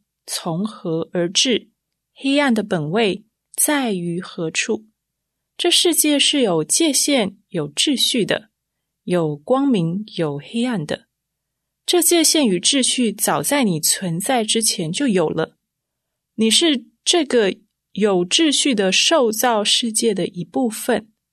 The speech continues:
如果你从这里推论，那么人无法理解与掌控，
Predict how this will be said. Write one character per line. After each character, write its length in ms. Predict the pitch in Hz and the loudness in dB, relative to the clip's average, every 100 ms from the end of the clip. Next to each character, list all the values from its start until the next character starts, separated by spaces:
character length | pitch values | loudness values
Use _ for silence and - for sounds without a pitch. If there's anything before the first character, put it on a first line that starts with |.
| _ _ _ _ _ _ _ _ | _ _ _ _ _ _ _ _
如 140 | - - | -6 -2
果 220 | 208 247 | 2 2
你 160 | 214 | 2
从 340 | 175 - 185 196 | 0 -2 -2 0
这 140 | 302 | 0
里 140 | 262 - | 0 -2
推 260 | - 233 | -2 0
论， 340 | 247 247 214 _ _ _ _ _ | 2 0 -2 _ _ _ _ _
那 120 | 320 339 | 0 2
么 380 | 277 220 220 - _ | 4 2 0 -8 _
人 260 | 220 240 269 | 0 2 2
无 140 | 196 | 2
法 240 | 294 285 220 | 0 0 0
理 180 | 196 220 | 0 2
解 200 | 233 196 | 2 0
与 80 | |
掌 260 | 190 185 - | 0 -2 -4
控， 400 | - 262 208 | -2 0 0